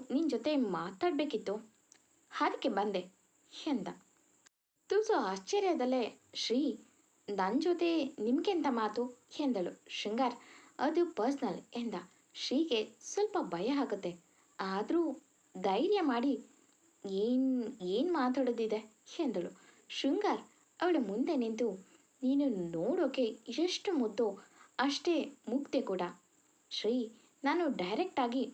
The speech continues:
ಮ್ಯಾಟರ್‌ಗೆ ಬರ್ತೀನಿ. ನಿನ್ನ ಮತ್ತೆ ವಿರಾಟ್ ಮದುವೆ ಒಂದು ಒಪ್ಪಂದದ ಮದುವೆ. ನೀನು ಹ್ಞೂ ಅಂದ್ರೆ ನಾನ್ ನಿನ್ನ ಮದ್ವೆ ಆಗ್ತೀನಿ" ಎಂದ. ಶ್ರೀ, "ಶೃಂಗಾರ್ ಅವರೇ,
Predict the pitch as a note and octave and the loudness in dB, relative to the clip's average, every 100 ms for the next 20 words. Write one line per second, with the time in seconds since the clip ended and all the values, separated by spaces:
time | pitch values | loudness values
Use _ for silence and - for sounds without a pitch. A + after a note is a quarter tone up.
0 | - F3+ G3 B3 C#4+ G3 F#3+ - F#3 F3+ | -8 -4 -2 -2 -2 0 -2 -4 -6 -8
1 | - _ _ _ - F#3 G3+ E4+ F4 D#4 | -14 _ _ _ -4 -2 0 2 2 2
2 | D#4 A#3 A3 C#4 C#4 A#3 A3+ A#3 G#3 A#3 | 0 2 2 2 0 -2 0 0 -2 -6
3 | A3 D4+ D4 C#4 - F3+ E3 - E4+ C#4 | -2 0 2 0 -2 -6 -6 -2 0 0
4 | A#3 A#3 G3 F3+ E3+ - _ - - _ | 0 0 0 -2 -2 -6 _ -20 -20 _
5 | A#3 B3 B3 B3+ B3+ A3+ - _ _ - | -2 2 2 2 0 -2 -6 _ _ -6
6 | D#3+ F3+ D#4 F#4 - C#4 D4 D#4 C4+ - | -2 0 2 0 2 2 2 2 0 -4
7 | _ G#3+ G#3 C#4+ F#4 D4+ D#4 A#3+ F3+ B3+ | _ -6 -2 0 0 0 2 0 0 0
8 | C4 - G3 F3 - _ _ - C4+ F#3+ | -2 -2 -4 -4 -8 _ _ -4 -2 -2
9 | - - _ _ - - C4 C4 - _ | -6 -12 _ _ -8 -2 0 0 -4 _
10 | _ - - - A3 C#4 D#4+ C4 G#3+ F3 | _ -10 -4 0 2 4 4 4 2 0